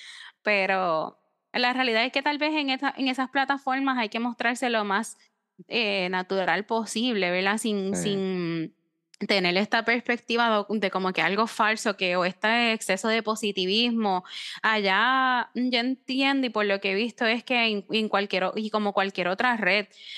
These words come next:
Speaker 1: que la, lo que es la gen-,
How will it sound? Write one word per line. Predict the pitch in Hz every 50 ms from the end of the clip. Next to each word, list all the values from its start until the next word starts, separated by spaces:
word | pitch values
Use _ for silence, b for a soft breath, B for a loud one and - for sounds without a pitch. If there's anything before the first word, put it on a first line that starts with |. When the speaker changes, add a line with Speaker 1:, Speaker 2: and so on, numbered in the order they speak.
| B B B B
Speaker 1:
que | - 226 214 208 208 202 202 202 202 196 190 190 180 - -
la, | - 220 220 214 214 208 196 196 196 -
lo | - 214 208 196 196
que | - 196 190 190
es | 208 226 -
la | - 254 269 262 254 247 - - _ _ _ _ _ -
gen-, | - 208 196 190 196 214 214 202 196 202 -